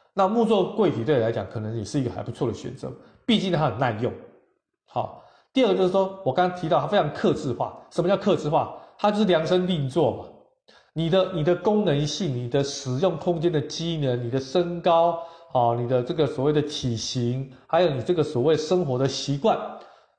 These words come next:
你都可以透过所谓的这个木作的柜体来，来非常针对您个人做很客制化的所谓的制作。好，所以这个空间一旦做完之后，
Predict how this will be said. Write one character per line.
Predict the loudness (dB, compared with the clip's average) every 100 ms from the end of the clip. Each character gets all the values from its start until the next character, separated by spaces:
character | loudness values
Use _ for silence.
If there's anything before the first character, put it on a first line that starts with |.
| _
你 | -6
都 | -6 0 0 0
可 | 0
以 | 0
透 | 0 -2
过 | 2 2 2 0 -6
所 | -4 0
谓 | 2
的 | 2 0 -2
这 | -4
个 | -2 -2 -4 -4
木 | -2 0
作 | 0
的 | 0
柜 | 0 0
体 | -2 -6
来， | -10 -12 -14 0
来 | 0 0 0
非 | 0
常 | 0 -2 -4 -4
针 | -2 0
对 | 0
您 | 0 -2 -2
个 | 0 2
人 | 2 -2 -2
做 | -2 -2 -4
很 | -10 -6
客 | 0 0
制 | 2
化 | 0 0
的 | 0
所 | -4 -2
谓 | 0
的 | -2 -4 -10 -20 _ _
制 | -4
作。 | 0 -2 -2 -12 -20 _ _ _ _ _ _ _ _ _
好， | -4 -4 -6 -8
所 | 0
以 | 2
这 | 4
个 | 2
空 | 2 2
间 | 2
一 | 2
旦 | 0 0
做 | 0 2
完 | 2 2
之 | 0
后， | 0 -2 -2